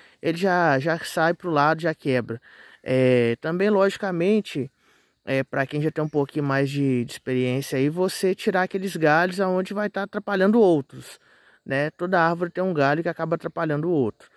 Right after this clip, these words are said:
Aí você tirar esse excedente, que aí vai ajudar a produção melhor dos frutos. É, a dali de baixo também,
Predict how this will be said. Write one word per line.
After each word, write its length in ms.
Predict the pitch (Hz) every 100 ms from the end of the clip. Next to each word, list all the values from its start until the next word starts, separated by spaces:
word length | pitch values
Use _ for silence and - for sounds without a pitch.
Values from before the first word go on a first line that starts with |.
| _ _ -
Aí 140 | -
você 200 | 135 -
tirar 280 | - 151 151
esse 180 | 156 165
excedente, 640 | - 190 190 208 226 -
que 80 | 214
aí 160 | 196
vai 140 | 185 190
ajudar 260 | 196 185
a 40 | 175
produção 520 | - 190 202 - 185
melhor 340 | 190 180 165
dos 180 | 180 196
frutos. 500 | - 170 143 - - _ - - - -
É, 840 | 143 139 139 135 127 120 110 113 _ _ _ _
a 140 | -
dali 320 | 156 165 170 208
de 100 | 190
baixo 420 | 151 165 180 -
também, 640 | 185 185 160 156 196 180